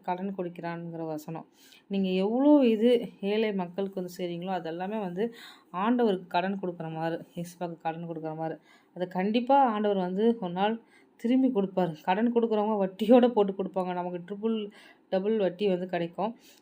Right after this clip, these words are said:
இது வந்து பாத்தீங்கன்னா, லாஸ்ட்டா ஒரு குட்டி பையனுக்கு அந்த பேக்கு, அந்த பேக்கை வந்து கொண்டு போய் கொடுத்தோம். அவன், "Thank you ஆன்ட்டி" அப்படின்னா, ரொம்ப சந்தோஷமா இருந்துச்சு. அதுக்கப்புறமா அன்னைக்கு வந்து பேக்கெல்லாம் கொடுத்துட்டு வரக்குள்ள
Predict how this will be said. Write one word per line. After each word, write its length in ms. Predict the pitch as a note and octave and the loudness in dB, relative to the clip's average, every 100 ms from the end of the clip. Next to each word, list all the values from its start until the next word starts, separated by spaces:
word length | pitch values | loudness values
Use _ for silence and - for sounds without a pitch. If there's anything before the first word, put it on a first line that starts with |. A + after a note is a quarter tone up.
| - | -2
இது 80 | A3 | 2
வந்து 180 | A#3 | 2
பாத்தீங்கன்னா, 320 | A#3+ G3 A3 F#3+ | 2 2 2 2
லாஸ்ட்டா 320 | F#3 G3 A#3+ | 2 2 4
ஒரு 140 | A3+ | 4
குட்டி 260 | A#3+ A3+ C4 | 2 -4 0
பையனுக்கு 360 | A3 G3 F3 | 2 2 2
அந்த 140 | F3 E3 | -2 0
பேக்கு, 340 | E3+ E3+ - - - _ - _ _ _ _ - - | 0 0 -4 -14 -18 _ -20 _ _ _ _ -18 -2
அந்த 140 | F#3+ | 2
பேக்கை 320 | F#3+ F#3+ G3 F#3 | 6 6 6 4
வந்து 300 | F3+ F#3 G3+ F#3+ E3 D#3 _ _ _ - - _ | 2 4 6 6 2 -4 _ _ _ -20 -20 _
கொண்டு 240 | - G3+ G3+ | -4 -2 2
போய் 200 | G#3 G#3 | 0 2
கொடுத்தோம். 400 | G3 F#3 G3+ G#3 | -2 0 0 2
அவன், 260 | F#3+ F#3+ F#3+ | 2 2 0
"Thank 380 | - F#3 G3+ A3+ | -2 2 2 0
you 180 | D4+ D4+ | 2 4
ஆன்ட்டி" 500 | C4 A3+ - - A#3 A#3 | 6 2 0 -4 0 2
அப்படின்னா, 400 | G3+ F#3+ G3 G3 F#3 G#3+ | 2 2 2 2 0 -4
ரொம்ப 360 | F#3+ G#3+ B3 | -6 -6 -4
சந்தோஷமா 480 | D4 A#3 G#3+ G#3 A3 | -4 -4 -6 -6 -6
இருந்துச்சு. 320 | G#3 F3+ F#3 G#3 - - - - | -6 -8 -8 -10 -10 -20 -20 -8
அதுக்கப்புறமா 480 | G3 G3+ G3+ A3+ | -2 2 2 4
அன்னைக்கு 300 | A3 G3+ G3 F3+ | 2 2 -2 -2
வந்து 260 | F#3 G#3 B3 A#3 F#3 | 0 2 2 0 2
பேக்கெல்லாம் 500 | F3 G3+ G3+ G#3 G3+ | 2 2 0 -4 -4
கொடுத்துட்டு 360 | G3+ G3 G3+ G3+ | -8 -6 -2 0
வரக்குள்ள 420 | F#3+ G3 G#3 | 0 0 2